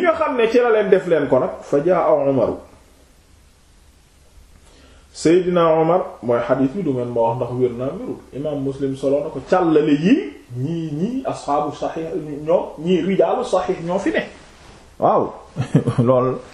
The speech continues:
voilà, côté càllale bi, voilà. Parce que ñun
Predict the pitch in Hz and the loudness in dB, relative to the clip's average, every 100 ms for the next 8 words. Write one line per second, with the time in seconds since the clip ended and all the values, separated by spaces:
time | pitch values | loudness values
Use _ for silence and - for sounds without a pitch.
0 | - - - 120 107 - - 143 139 123 | -20 -14 -2 0 0 0 -2 -2 -2 -2
1 | 120 135 127 123 - - - - - 92 | -2 -2 -2 -2 -6 -10 -20 -10 -2 0
2 | 101 82 - - - - - 95 - 113 | 0 -2 -8 -20 -20 -8 -6 -4 -4 0
3 | 117 | 0